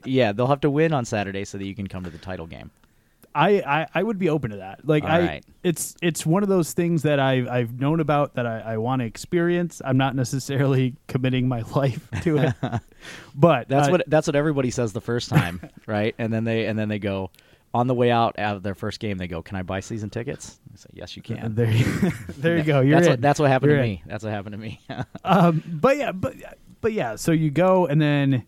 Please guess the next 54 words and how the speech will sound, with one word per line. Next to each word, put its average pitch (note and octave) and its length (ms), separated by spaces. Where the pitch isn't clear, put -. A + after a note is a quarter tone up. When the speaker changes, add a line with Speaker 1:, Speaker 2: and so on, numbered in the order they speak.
Speaker 2:
you B2+ 140
just, B2 300
can C#3+ 140
you, C3+ 100
you C3 180
can B2 140
just A#2 160
show A#2+ 240
up? E3+ 240
Like, E3 320
what G#3+ 80
do G#3 80
you G3 40
do? F3+ 240
Like, G2 80
Speaker 1:
Absolutely, D3+ 500
Speaker 2:
wh-, D3 80
Speaker 1:
yeah. B2 160
Speaker 2:
what's, G#3+ 300
what's C#4 280
match D#3 380
day? G2 320
Speaker 1:
Okay. D3 200
Speaker 2:
Like, G#2 80
what's G#3+ 140
typical F3+ 340
match C3+ 280
day? F#2+ 120
Speaker 1:
All D#3+ 120
right, F2 200
so C3+ 160
match D#3+ 280
day, A2+ 300
um, G2 500
it A2+ 120
starts, C#3+ 380
it B2 260
starts - 320
early. F#2 260
So A2 100
say A#2+ 220
the A#2 80
game G2+ 260
is F2+ 100
at E2 80
seven E2 260
thirty, - 400
right, F2 220
on E2+ 140
a, E2+ 60
on F2 180
a E2+ 40
Saturday D#2+ 580
against D#2 440